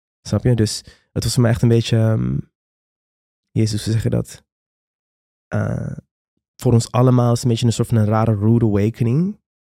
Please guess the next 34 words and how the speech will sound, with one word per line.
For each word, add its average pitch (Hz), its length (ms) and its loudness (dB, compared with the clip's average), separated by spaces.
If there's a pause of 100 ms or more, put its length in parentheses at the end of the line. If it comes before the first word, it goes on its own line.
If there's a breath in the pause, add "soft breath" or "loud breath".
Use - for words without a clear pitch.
(320)
Van 104 200 0
oké, 107 180 -2
we 110 60 0
hebben 123 220 0
dus 107 180 -4
meegedaan 107 360 -2
met 104 100 -4
Zwarte 104 220 -6
Piet. 104 160 -4
We - 60 -18
hebben 98 200 -4
zo 107 160 0
vaak 110 300 -8
ons, 107 220 -12
eh, - 160 -10
gezicht 110 280 -8
omgedraaid 110 380 -4
als - 100 -8
er 110 60 -4
rare 104 160 -2
dingen 104 160 -2
gebeurden. 104 360 -4 (220 soft breath)
En 107 120 -2
dan 104 100 0
schaam 110 500 -4
je 113 140 0
je. 147 180 -2
Ik - 100 -12
zat - 140 -8
echt - 180 -12
in 98 320 -8
diepe, 110 360 -2
diepe 107 260 -6
schaamte. 101 600 -10